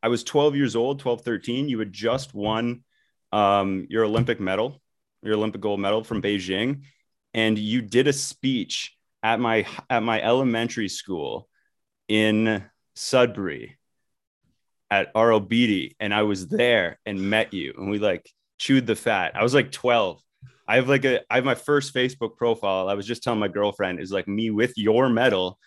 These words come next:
that you had brought. And then I remember not having anything for you to, like, autograph. So I, like, grabbed a tag and ripped it off the thing. I was like, "This is sick."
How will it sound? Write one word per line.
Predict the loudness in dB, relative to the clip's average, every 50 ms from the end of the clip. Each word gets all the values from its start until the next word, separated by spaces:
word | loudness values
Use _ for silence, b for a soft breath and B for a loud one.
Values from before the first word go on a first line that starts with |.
| _ _ _ 0
that | 0
you | 2 4 4
had | 2 2 2 0
brought. | 2 4 4 4 4 0 -2 -4 -8 _ _ _ _ _ _ _ _ _ _ 0
And | 0 2 2 2
then | 2 2 2 2 0 0
I | 0 2
remember | 2 2 2 2 2 0 0 0
not | 0 0 -2 -2
having | -2 -2 -2 -2 -2 -6 -6 -4
anything | -4 -4 -4 -6 -4 -4 -2 -2 -2 -2 -6 -8 _ _ _ _ _ _ _ _ -4
for | -2
you | 0 2 2
to, | 4
like, | 4 2 2 0 -2 -2
autograph. | 0 2 2 2 2 2 2 2 2 2 2 0 -2 -6 -12 -20 _ _ _ _ _ _ _
So | -10 -2 0 2 2 2 2 0 -2 -6 _ -4
I, | -2 0
like, | 0 0 -2 -2
grabbed | -2 -2 0 0 0 -2
a | -4
tag | -10 -10 -6 -4 0 0 0 0
and | -2 -4 -2
ripped | -4 -4 -2 -2
it | 0 0
off | 0 0 0 -4 -8
the | -18
thing. | -12 -8 -6 -6
I | -6
was | -6 -8
like, | -8 -10 -10
"This | -10 -10 -8 -6
is | -4 -4 -2 -2
sick." | 2 4 4 4 4 2 -2